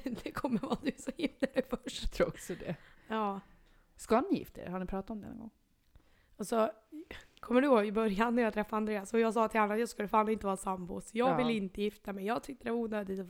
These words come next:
Speaker 1: och allt det här.
Speaker 2: Giftermål kommer tjugohundratjugotvå. Hon kommer heta Rebecca Svensson. Du kan inte gifta dig.
Speaker 1: Nej. <laughs> Men du, Moa, Moa Lie.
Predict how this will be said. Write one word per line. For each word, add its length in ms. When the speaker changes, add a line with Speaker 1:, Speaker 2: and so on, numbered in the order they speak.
Speaker 1:
och 100
allt 240
det 60
här. 60
Speaker 2:
Giftermål 460
kommer 320
tjugohundratjugotvå. 760
Hon 180
kommer 220
heta 440
Rebecca 720
Svensson. 580
Du 140
kan 100
inte 140
gifta 380
dig. 100
Speaker 1:
Nej. 400
<laughs> 840
Men 160
du, 280
Moa, 400
Moa 260
Lie. 380